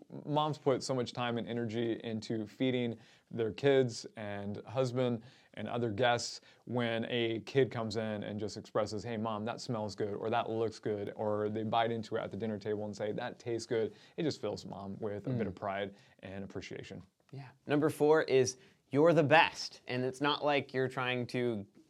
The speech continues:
Speaker 2: like, she's trying to win some super mom, like, the best award. But when your kids think that you're special, uh, it's something,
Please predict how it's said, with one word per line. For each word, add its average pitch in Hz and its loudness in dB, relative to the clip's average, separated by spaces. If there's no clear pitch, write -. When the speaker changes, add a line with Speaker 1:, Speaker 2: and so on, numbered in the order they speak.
Speaker 2:
like, 101 -2
she's 113 -4
trying 120 -4
to 107 0
win 107 -2
some 104 -4
super 131 2
mom, 113 0
like, 98 -4
the 110 0
best 107 0
award. 139 8
But 113 -4
when 123 0
your 123 0
kids 139 2
think 127 -2
that - -2
you're 107 -6
special, 151 4
uh, 104 0
it's 107 -6
something, 117 -2